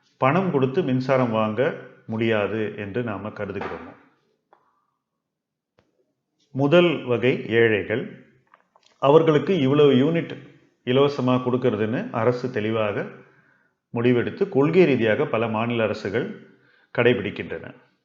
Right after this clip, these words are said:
கொடுக்கவும் செய்கிறார்கள். இதில் தமிழக அரசு ஒரு மிகப்பெரிய முன்னோடி. அடுத்தது விவசாயிகள். விவசாயிகளுக்கு இலவச கரண்ட் கொடுக்கறதும் அரசினுடைய ஒரு கொள்கையாக பல மாநிலங்களில் இருந்து வருகிறது.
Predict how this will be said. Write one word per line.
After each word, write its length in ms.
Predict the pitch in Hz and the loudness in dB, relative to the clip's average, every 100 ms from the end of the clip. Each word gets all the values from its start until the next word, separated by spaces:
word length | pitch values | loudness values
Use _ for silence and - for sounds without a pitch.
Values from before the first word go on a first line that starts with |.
| _ _ _ _ _ | _ _ _ _ _
கொடுக்கவும் 440 | 139 135 131 110 110 | -2 0 0 -2 -4
செய்கிறார்கள். 540 | 95 87 87 82 - - _ _ _ _ _ _ _ _ - | -8 -8 -10 -12 -14 -18 _ _ _ _ _ _ _ _ -6
இதில் 240 | 143 190 | 0 2
தமிழக 420 | 180 139 175 160 117 | 2 4 6 6 6
அரசு 240 | 101 - | 2 -4
ஒரு 140 | 147 110 | -2 -2
மிகப்பெரிய 480 | 104 110 110 92 113 | -4 -6 -6 -8 -8
முன்னோடி. 460 | 90 87 90 92 - _ _ _ _ _ _ _ _ _ _ _ _ _ | -10 -12 -12 -14 -20 _ _ _ _ _ _ _ _ _ _ _ _ _
அடுத்தது 440 | 156 214 247 170 180 | 6 6 4 0 2
விவசாயிகள். 680 | 127 123 - 92 85 - - _ _ _ _ _ _ _ _ - | 4 4 0 -4 -6 -12 -16 _ _ _ _ _ _ _ _ -2
விவசாயிகளுக்கு 760 | 139 233 254 214 175 151 135 156 131 104 - - _ | 2 4 4 4 4 0 0 0 0 -2 -10 -20 _
இலவச 400 | 139 143 156 - | 0 4 4 4
கரண்ட் 340 | - 120 117 110 | 2 2 0 -4
கொடுக்கறதும் 600 | - 117 120 110 151 254 254 - - _ _ _ _ - | -6 -4 -2 0 -2 -2 -8 -16 -20 _ _ _ _ -2
அரசினுடைய 540 | 131 165 175 135 123 117 | 2 2 0 0 2 2
ஒரு 140 | 110 | 0
கொள்கையாக 600 | - 135 156 160 117 107 | 0 0 2 4 4 2
பல 220 | - 117 123 | 2 2 2
மாநிலங்களில் 640 | 113 120 110 104 104 101 | 0 -2 -4 -4 -6 -4
இருந்து 220 | 101 110 | -4 -4
வருகிறது. 460 | 101 92 90 90 147 | -4 -4 -8 -8 -8